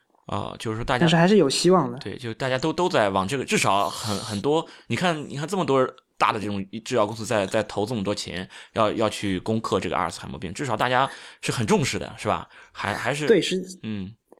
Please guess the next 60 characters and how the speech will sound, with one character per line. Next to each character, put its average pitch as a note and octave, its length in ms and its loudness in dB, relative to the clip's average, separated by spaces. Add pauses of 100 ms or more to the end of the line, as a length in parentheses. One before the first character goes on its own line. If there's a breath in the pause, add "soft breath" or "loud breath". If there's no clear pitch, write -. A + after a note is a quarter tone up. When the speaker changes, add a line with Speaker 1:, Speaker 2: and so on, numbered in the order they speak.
Speaker 2:
是 F#3+ 240 4
很 E3 220 2
重 A3 180 6
视 F#3 100 2
的。 C#3 80 4
其 E3+ 160 -4
实 E3+ 140 -4
就 A#3 140 6
是 F3+ 260 6
也 C#3 120 2
是 F3+ 180 4
我， C3+ 280 4
我 D3 100 0
觉 C#3 120 4
得 E3 80 6
是 F#3 140 4
最 G3+ 140 6
近 F3+ 120 4
十 - 260 4
年， F3+ 300 4 (480 soft breath)
然 B2+ 120 -6
后 C3 80 0
对 D3 180 6
这 D3+ 80 4
个 D3 120 6
重 D3+ 240 4
视 D3 220 2
突 - 300 2
然， C#3+ 220 4 (440)
就 - 100 -10
是 - 320 -4 (360 soft breath)
也 C#3 100 4
是 F3 160 6
一 E3 60 8
个 E3 80 6
社 G3 180 4
会 F#3 100 6
的 E3+ 80 8
转 C#3 180 2
变 D3 140 4
嘛， B2+ 80 4
大 C#3+ 80 6
家 D3 100 8
认 F3 160 8
识 E3+ 120 4
到 D3+ 60 6
了 C#3 80 6
这 C#3+ 120 4
个 D3 60 6
病， E3+ 180 4 (180)
然 - 80 -14
后 C#3 120 -4
的 C3+ 100 0
话， C#3 240 4 (520)
可 - 120 0
能 C#3 100 4
全， C#3+ 240 2
全， - 200 -4 (120)
全 D#3+ 200 4
球 D#3+ 320 6